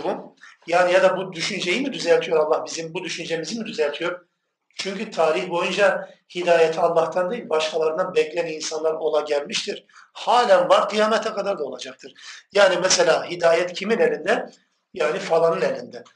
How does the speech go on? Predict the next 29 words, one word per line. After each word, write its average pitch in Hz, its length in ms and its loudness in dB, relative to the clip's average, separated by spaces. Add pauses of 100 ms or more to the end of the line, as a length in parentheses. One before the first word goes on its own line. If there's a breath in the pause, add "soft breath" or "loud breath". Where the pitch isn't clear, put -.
(240 soft breath)
Ona 175 200 2
gittin 170 340 -6
mi 196 80 -6
seni 175 220 -4
hidayete 170 340 2
erdirir. 131 400 -10
Ona 175 180 -2
gittin 175 320 -6
mi 190 140 -6
doğru 170 220 0
yola 165 160 0
erdirir. 139 320 -4
Haşa. - 420 -8 (480 loud breath)
Bu 175 200 -8
hidayete 160 760 2 (320 loud breath)
rehberlik 160 580 0
yapmaya 156 440 -2
gücü 143 320 -10
yeten 143 280 -8
tek 175 260 -8
varlık 151 320 -6
var, 160 100 -10
o 156 100 -6
da 143 40 -10
Allah'tır, 127 480 -16
bizim 127 200 -20
bildiğimiz. - 560 -20 (1000)
Bunun 214 240 -6
dışında 170 520 0